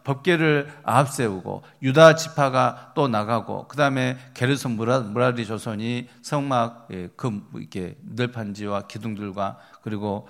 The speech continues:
휘장들을 가지고 가서 성막을 세우고 가면, 그다음에 이제 고핫 자손들이 성물을 거기 넣고, 이렇게 하면서 다 그 행진하는 순서도 이렇게 정해져 있습니다. 그래서, 아, 그냥 대충 행진이 아니라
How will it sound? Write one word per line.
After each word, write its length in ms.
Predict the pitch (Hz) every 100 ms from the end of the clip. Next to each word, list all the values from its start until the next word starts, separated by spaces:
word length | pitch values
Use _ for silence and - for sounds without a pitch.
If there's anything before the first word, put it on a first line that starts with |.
| -
휘장들을 640 | - 160 151 127 107 104 104 -
가지고 360 | - 104 107 101
가서 420 | 101 95 104 98 -
성막을 480 | - 156 143 123 95
세우고 320 | 90 131 117
가면, 440 | 98 107 139 151 170 - - _
그다음에 640 | 123 143 139 147 190 240 - - -
이제 420 | 110 113 101 92 -
고핫 200 | 117 123
자손들이 720 | 123 107 113 104 104 131 165 -
성물을 440 | - 170 165 135 101
거기 200 | - 87
넣고, 440 | 87 98 - - _ _
이렇게 200 | 151 156
하면서 360 | 156 151 151 151 - - _
다 120 | 156 156 - -
그 140 | 160 156
행진하는 520 | 165 190 196 165 123
순서도 600 | - 160 143 92 87 - _ -
이렇게 220 | 135 139
정해져 580 | - 156 156 113 104 -
있습니다. 680 | - 120 143 110 90 - - -
그래서, 340 | 170 147 139 - -
아, 140 | 117 127
그냥 260 | 170 175
대충 560 | - 165 175 - 196 175 - -
행진이 340 | 202 196 196
아니라 460 | 147 117 101 156 127